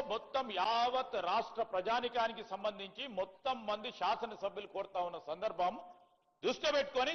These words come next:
తప్పకుండా పాస్ చేస్తారు అనే నమ్మకంతో పోతా ఉన్నప్పుడు గవర్నర్ గారు పాస్ చేయడు, చేతులు పట్టుకొని రాయమంటారా? ఆయన ఇం-, ఏం సార్ ఇది? ఆయనకి ఆయన నెగిటివ్, నెగిటివ్ కన్నోటేషన్ తో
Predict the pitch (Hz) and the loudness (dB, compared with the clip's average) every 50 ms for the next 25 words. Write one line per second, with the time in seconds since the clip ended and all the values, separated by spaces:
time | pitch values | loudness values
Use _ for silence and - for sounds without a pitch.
0 | - - 220 - - 254 196 247 262 226 247 311 311 - 208 196 220 233 - - | 0 0 0 0 0 -2 -2 -2 0 2 2 2 2 4 4 4 4 2 0 -2
1 | - 226 226 214 - - 226 214 214 208 202 196 180 156 156 170 202 - 254 247 | -2 -2 -2 -2 0 2 2 4 4 4 2 0 -2 -2 -2 -4 -4 -2 -2 -2
2 | 247 240 - 220 220 220 202 202 190 190 180 185 - - - _ _ - 151 190 | -2 0 0 0 0 2 2 0 0 -2 -4 -6 -10 -18 -20 _ _ 0 2 4
3 | 240 254 269 262 262 254 254 254 247 240 254 247 247 247 247 240 247 240 240 240 | 4 4 4 4 6 4 4 4 4 4 4 4 4 4 4 6 6 6 6 6
4 | 233 233 - - - - - _ - - 233 247 247 254 262 247 247 247 247 - | 4 4 0 -6 -10 -10 -14 _ -2 0 2 2 2 2 2 2 2 0 0 0
5 | 240 233 226 226 226 233 233 240 233 240 233 233 226 226 220 220 - - - - | 0 2 4 4 4 6 4 4 2 2 4 6 6 6 6 4 0 -6 -14 -18
6 | - - - - 190 214 233 233 226 214 208 208 214 202 - - - - _ _ | -20 -4 2 4 4 6 6 4 4 2 0 -4 -6 -10 -14 -20 -20 -20 _ _
7 | 156 151 160 208 277 277 - 269 277 285 294 285 285 - - - - _ _ _ | -8 -4 -2 -2 -2 0 0 0 0 0 -2 -6 -8 -12 -14 -18 -20 _ _ _
8 | _ _ _ _ _ _ - - 165 214 247 254 240 254 240 247 262 247 214 190 | _ _ _ _ _ _ -2 2 2 4 4 4 4 4 4 4 2 0 0 0
9 | 202 208 269 - 302 302 294 269 - - - - - - - - - 143 147 - | 0 0 0 0 2 4 4 4 2 -2 -8 -18 -20 -20 -20 -20 -16 -12 -6 -2
10 | 165 185 196 247 285 - 311 320 320 285 277 277 294 285 277 277 277 262 269 269 | -2 -2 -2 -2 -4 -4 -4 -4 -2 0 0 0 2 2 2 2 2 0 0 0
11 | 269 269 | 0 -2